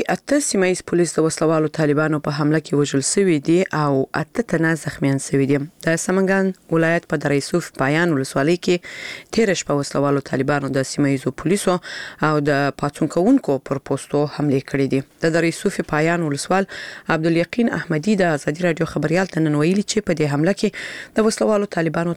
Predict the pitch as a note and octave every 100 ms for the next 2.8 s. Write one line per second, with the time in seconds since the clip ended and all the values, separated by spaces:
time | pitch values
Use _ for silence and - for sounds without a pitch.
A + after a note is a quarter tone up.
0 | - C#3+ - F#3 - D3+ D3+ D3 C3 -
1 | - B2+ B2+ B2+ - C#3+ C#3+ _ - _
2 | - - - - - - - -